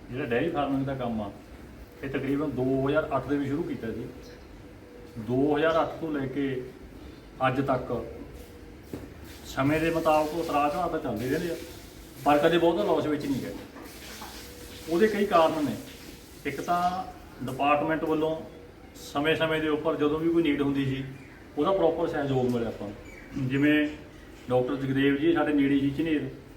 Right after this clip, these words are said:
ਜਦੀ ਆ ਜਾਂਦੇ ਜਦੋਂ ਮਰਜ਼ੀ, ਇਹਨਾਂ ਨੂੰ ਲੋੜ ਪੈਂਦੀ ਸੀ ਆਪਾਂ ਲਿਆ ਸਕਦੇ ਸੀ। ਤੁਹਾਡੇ ਡੈਡੀ ਜੀ ਡਾਕਟਰ ਹਰਨੇਕ ਜੀ, ਉਹਨਾਂ ਦਾ ਬੜਾ ਸਹਿਯੋਗ ਰਿਹਾ,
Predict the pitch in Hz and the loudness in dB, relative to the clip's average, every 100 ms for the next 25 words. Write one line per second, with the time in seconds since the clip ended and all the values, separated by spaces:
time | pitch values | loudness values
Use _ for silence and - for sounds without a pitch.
0 | - - - - 123 147 160 147 147 143 | -20 -20 -18 -4 2 4 6 6 4 2
1 | 143 139 131 143 139 - - - - 143 | 0 0 -2 -2 -4 -10 -20 -18 -4 0
2 | 160 160 151 135 151 139 135 135 135 135 | 0 0 -4 -6 -6 0 2 4 2 2
3 | 139 135 147 170 131 123 123 127 131 - | 0 -2 2 2 2 0 0 -2 -4 -8
4 | - 139 139 147 135 135 139 139 135 139 | -8 -2 2 4 4 4 4 2 0 -4
5 | - 127 127 127 127 131 135 135 131 139 | -12 -6 -6 -4 -2 2 4 4 2 2
6 | 139 - - 151 180 170 147 135 135 127 | 0 -6 -4 -2 0 0 0 0 0 0
7 | 131 127 127 160 | 0 0 0 -2